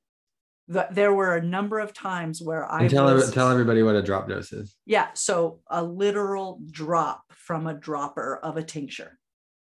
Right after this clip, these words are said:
Speaker 1: right? And, and this is not like Rick Simpson oil resin.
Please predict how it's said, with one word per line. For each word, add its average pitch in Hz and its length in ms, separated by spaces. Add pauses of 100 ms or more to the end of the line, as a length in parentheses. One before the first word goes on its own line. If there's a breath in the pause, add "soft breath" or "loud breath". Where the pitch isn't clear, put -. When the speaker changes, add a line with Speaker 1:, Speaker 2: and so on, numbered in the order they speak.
(320)
Speaker 1:
right? 143 220
And, 175 280
and 185 180
this 226 180
is 226 200
not 180 420
like 151 260 (100)
Rick 180 360
Simpson 185 600
oil 156 600 (340 soft breath)
resin. 151 840